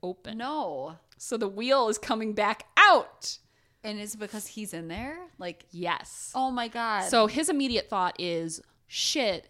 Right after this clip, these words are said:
Speaker 1: they know I'm in here. They saw me. Like, I'm gonna get arrested. I'm gonna
Speaker 2: Not
Speaker 1: get killed."
Speaker 2: No, my immediate thought would be like, "I'm going to fall out."
Speaker 1: Well, yes, that too. <laughs> But his immediate thought, I mean, again,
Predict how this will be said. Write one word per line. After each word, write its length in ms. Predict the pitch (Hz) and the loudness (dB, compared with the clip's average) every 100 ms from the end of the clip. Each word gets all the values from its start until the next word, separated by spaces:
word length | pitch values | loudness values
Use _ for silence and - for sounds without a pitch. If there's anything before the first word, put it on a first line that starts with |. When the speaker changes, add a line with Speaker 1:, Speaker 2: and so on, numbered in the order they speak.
| _ | _
Speaker 1:
they 280 | 170 190 196 | -4 -2 0
know 240 | 190 185 | 0 0
I'm 120 | 175 175 | 0 -2
in 180 | 214 | -4
here. 300 | 196 180 156 | -4 -6 -8
They 160 | 151 156 | -6 -6
saw 380 | - 202 196 196 | -4 0 0 2
me. 400 | 196 190 185 185 | 0 -2 -2 -2
Like, 280 | 160 156 - | -6 -8 -10
I'm 120 | 160 | -10
gonna 180 | 160 170 | -6 -6
get 140 | 160 | -6
arrested. 580 | 151 165 170 - 170 170 | -4 -4 -6 -6 -6 -6
I'm 120 | - 160 | -6 -4
gonna 240 | 254 285 | 0 0
Speaker 2:
Not 80 | 277 | 0
Speaker 1:
get 200 | 160 - | -4 -6
killed." 640 | - 175 170 175 185 226 | -4 0 0 0 -2 -6
Speaker 2:
No, 500 | 233 339 403 160 - | -4 -2 0 -2 -6
my 160 | 185 220 | -6 -6
immediate 340 | 285 302 254 | -2 -2 -2
thought 140 | 233 202 | -2 -2
would 80 | 196 | -2
be 80 | |
like, 200 | 190 190 - | -4 -4 -4
"I'm 160 | 302 277 | -2 0
going 200 | 247 240 | 0 -2
to 60 | |
fall 240 | - 262 262 | -2 -2 0
out." 400 | 320 285 - - _ _ _ | -2 -4 -6 -10 _ _ _
Speaker 1:
Well, 140 | 208 214 | -2 0
yes, 340 | 208 165 - | 2 0 -4
that 240 | - 160 - | -4 -4 -4
too. 240 | 160 131 262 | -2 0 -2
<laughs> 60 | - - - - _ 339 | -6 -16 -20 -20 _ 0
But 120 | 262 | 2
his 160 | 330 392 | 2 2
immediate 320 | 370 302 262 | 0 0 2
thought, 240 | 240 208 - - - | 4 2 -2 -16 -4
I 40 | |
mean, 100 | 359 | -2
again, 320 | 302 302 285 | -2 -4 -8